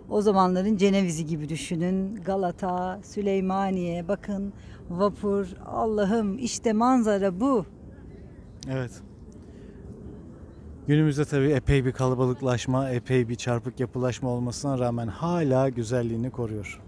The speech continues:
Speaker 1: Bir güzel haber de bakın, eee, Süleymaniye'nin alt tarafında çarşılar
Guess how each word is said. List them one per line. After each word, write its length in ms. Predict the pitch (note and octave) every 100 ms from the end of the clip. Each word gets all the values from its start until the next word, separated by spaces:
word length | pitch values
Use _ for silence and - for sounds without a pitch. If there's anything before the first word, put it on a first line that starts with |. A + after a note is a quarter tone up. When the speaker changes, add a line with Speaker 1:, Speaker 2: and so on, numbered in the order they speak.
| A3
Speaker 1:
Bir 120 | C4+
güzel 340 | B3+ B3 D4+
haber 340 | C4 A#3+ C#4 E4
de 200 | F4 -
bakın, 360 | B3 - C4+
eee, 880 | B3+ F#3+ G3 F#3+ G3 F#3+ F#3+ F#3 F#3
Süleymaniye'nin 800 | F#3+ - G#3 A3 C#4+ D4 C4+ B3+
alt 240 | B3+ C4 -
tarafında 720 | A#3 G3+ G#3 G3+ G3+ B3+ D4+
çarşılar 720 | - G#3 F#3+ - A#3+ C4+